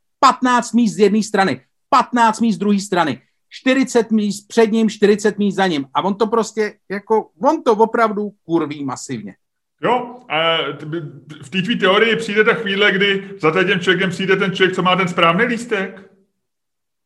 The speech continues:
Speaker 1: Ten člověk jsme my, se obávám.
Speaker 2: Eh,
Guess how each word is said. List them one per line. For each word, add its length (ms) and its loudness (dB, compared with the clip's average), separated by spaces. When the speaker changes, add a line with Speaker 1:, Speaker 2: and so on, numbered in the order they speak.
Speaker 1:
Ten 240 -6
člověk 320 -4
jsme 180 -4
my, 180 -4
se 120 -6
obávám. 400 -4
Speaker 2:
Eh, 140 -6